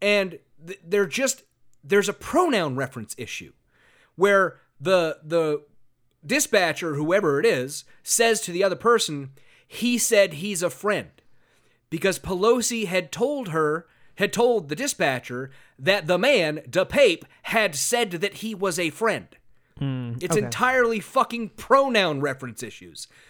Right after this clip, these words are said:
Speaker 1: Pelosi was not saying he was a friend. He was saying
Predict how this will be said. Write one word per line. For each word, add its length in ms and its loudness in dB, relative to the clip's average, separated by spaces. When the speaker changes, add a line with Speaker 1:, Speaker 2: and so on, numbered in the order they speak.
Speaker 1:
Pelosi 540 2
was 160 2
not 220 2
saying 340 0
he 120 -2
was 160 -4
a 40 0
friend. 300 0
He 80 -8
was 160 -2
saying 380 0